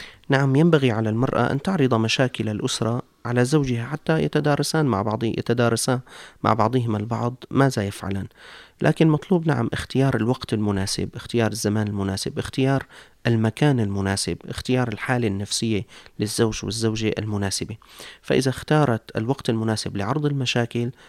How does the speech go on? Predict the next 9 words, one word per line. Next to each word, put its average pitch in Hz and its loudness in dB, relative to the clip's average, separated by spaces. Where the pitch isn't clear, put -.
لا 147 0
شك - -2
بأنها 120 2
ستساهم 127 0
في، 123 0
يعني، 110 -2
سعادة 127 0
زوجها. 104 -2
لكن 127 2